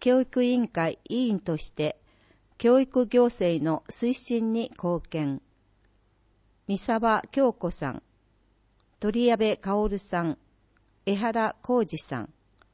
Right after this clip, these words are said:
スポーツの分野で活躍され、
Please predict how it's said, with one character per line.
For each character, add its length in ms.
ス 220
ポ 220
ー 40
ツ 160
の 240
分 240
野 120
で 140
活 300
躍 240
さ 180
れ、 240